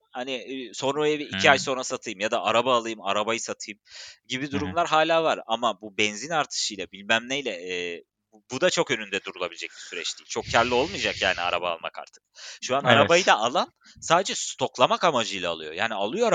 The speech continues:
Speaker 2: Tabii.
Speaker 1: arabayı,
Speaker 2: Hı hı.
Speaker 1: stokları çekiyor. E, arz azalıyor piyasada, fiyatlar yükseliyor. E, bunları da yapan galericiler vesaireler bilmem neler.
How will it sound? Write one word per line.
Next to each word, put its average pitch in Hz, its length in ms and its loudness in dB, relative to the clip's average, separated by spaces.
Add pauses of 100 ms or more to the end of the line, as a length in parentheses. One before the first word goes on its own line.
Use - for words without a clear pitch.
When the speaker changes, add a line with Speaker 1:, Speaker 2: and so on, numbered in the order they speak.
(100)
Speaker 2:
Tabii. 110 220 6
Speaker 1:
arabayı, 285 100 0 (560)
Speaker 2:
Hı 110 60 -4
hı. 127 180 2
Speaker 1:
stokları 185 180 4
çekiyor. 143 560 -2
E, 98 140 -4
arz 170 340 6
azalıyor 123 420 0
piyasada, 107 460 -2
fiyatlar 208 460 -2
yükseliyor. 110 640 -4
E, 113 100 -4
bunları 156 300 -8
da 180 60 -2
yapan 175 320 -2
galericiler 151 600 -2
vesaireler 135 600 -2
bilmem 185 300 -10
neler. 151 320 -10